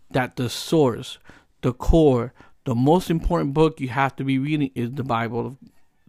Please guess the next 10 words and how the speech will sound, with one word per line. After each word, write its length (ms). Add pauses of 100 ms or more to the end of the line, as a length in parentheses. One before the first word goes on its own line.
(180)
the 60
Bible, 340 (880)
right? 320
Everything 540
else 240
is 140
supplemental. 960 (200)
So, 440 (320)
for 200
instance, 520